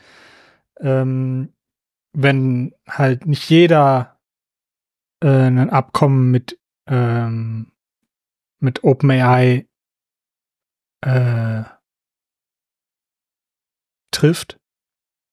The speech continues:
und, äh, die, die Berichterstattung, die Chat G P T als Quelle nutzt, äh,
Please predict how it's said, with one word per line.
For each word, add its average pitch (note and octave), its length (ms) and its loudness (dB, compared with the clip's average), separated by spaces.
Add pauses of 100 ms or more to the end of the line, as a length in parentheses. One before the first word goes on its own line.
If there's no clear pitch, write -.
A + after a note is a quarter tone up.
(460)
und, B2 680 -2
äh, B2 220 -4
die, A#2 520 -4 (300)
die B2+ 160 -2
Berichterstattung, B2 1120 0
die C3 400 0 (840)
Chat C3+ 260 -4
G - 160 -2
P B2+ 160 -2
T C3+ 560 -2 (1400)
als C#3+ 300 -2
Quelle D3+ 340 0
nutzt, D3 540 -2 (1120)
äh, C3 400 0